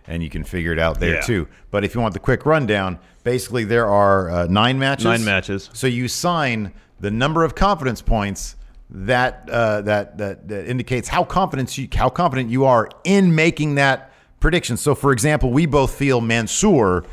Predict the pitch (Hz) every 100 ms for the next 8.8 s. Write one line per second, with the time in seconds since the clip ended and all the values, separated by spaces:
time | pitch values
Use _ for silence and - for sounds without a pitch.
0 | - - - 127 117 110 - 117 113 -
1 | - 165 151 123 - 131 117 117 110 104
2 | 123 139 92 82 110 98 82 - 113 139
3 | 147 131 117 107 - 143 185 170 151 131
4 | 160 190 - 160 143 117 151 143 - 151
5 | 143 143 135 - 165 139 127 113 131 120
6 | 113 117 127 202 185 156 120 107 110 101
7 | 120 - _ - - _ 104 107 107 -
8 | 139 135 127 123 123 113 76 -